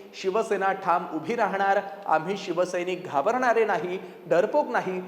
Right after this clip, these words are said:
अशी टीका राऊतांनी निरुपम यांच्यावर केली आहे. तरी अद्याप खिचडी घोटाळ्या प्रकरणात दररोज नवीन अपडेट समोर येत आहेत. तरी हा व्हिडिओ तुम्हाला कसा वाटला, ते कमेंट करून नक्की सांगा. असेच माहितीपूर्ण व्हिडिओ पाहण्यासाठी महाएम टीव्हीच्या YouTube चॅनलला सबस्क्राईब करा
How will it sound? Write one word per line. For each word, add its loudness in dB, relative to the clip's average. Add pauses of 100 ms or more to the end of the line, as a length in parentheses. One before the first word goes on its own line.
(140)
अशी -2
टीका 4
राऊतांनी 2
निरुपम -2
यांच्यावर -2
केली 0
आहे. -2 (320)
तरी 6
अद्याप 2
खिचडी -2
घोटाळ्या 4
प्रकरणात 0 (480)
दररोज 4
नवीन 0
अपडेट 2
समोर 0
येत 0
आहेत. -2 (360)
तरी 2
हा 6
व्हिडिओ 2
तुम्हाला -2
कसा 2
वाटला, 4 (280)
ते 2
कमेंट -2
करून 0
नक्की -2
सांगा. -4 (340)
असेच 4
माहितीपूर्ण -4
व्हिडिओ 2
पाहण्यासाठी -2 (280)
महाएम 2
टीव्हीच्या 0
YouTube -2
चॅनलला 2
सबस्क्राईब 0
करा 4